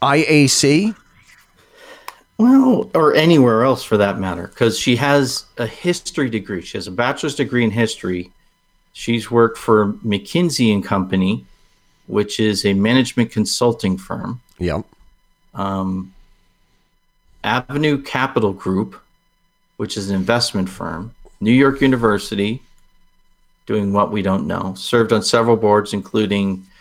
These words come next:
Speaker 2: so she's been on the board of directors for a number of things with a degree in history.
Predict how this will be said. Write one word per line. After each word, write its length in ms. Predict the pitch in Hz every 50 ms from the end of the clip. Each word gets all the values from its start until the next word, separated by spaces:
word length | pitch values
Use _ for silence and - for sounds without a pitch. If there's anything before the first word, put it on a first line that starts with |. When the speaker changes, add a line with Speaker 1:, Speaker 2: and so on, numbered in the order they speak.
| _ _ _ -
Speaker 2:
so 160 | - - 113
she's 260 | - - 139 147 139
been 500 | - - 143 135 127 123 117 - - - _ _ _ _ _ _ _ _ _ _ _ _ _ _ -
on 160 | 120 117 113
the 60 | 107
board 320 | 95 95 117 123 131 131 131
of 120 | 110 -
directors 440 | - 110 113 117 113 - 110 98 -
for 160 | - - 101
a 40 | 98
number 360 | 98 101 101 95 95 98 98
of 140 | 95 92 -
things 380 | - 95 95 92 90 87 - -
with 160 | 92 90 -
a 60 | 95
degree 320 | 92 92 90 - 95 92 90
in 80 | 92
history. 540 | - - 98 92 - - - - - - -